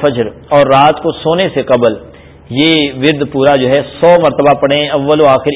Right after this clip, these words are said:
گیارہ مرتبہ درود پاک، اور پڑھ کر سینے پر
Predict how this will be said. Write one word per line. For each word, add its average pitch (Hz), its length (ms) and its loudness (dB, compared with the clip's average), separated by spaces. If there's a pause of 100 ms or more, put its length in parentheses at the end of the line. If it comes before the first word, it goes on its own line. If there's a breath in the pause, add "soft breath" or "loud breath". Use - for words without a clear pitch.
(140)
گیارہ 143 240 2
مرتبہ 127 420 0
درود 135 220 -4 (120)
پاک، 151 200 4 (480 loud breath)
اور 151 180 2 (120)
پڑھ 175 120 4 (100)
کر 170 80 2 (120)
سینے 170 320 0
پر 160 120 4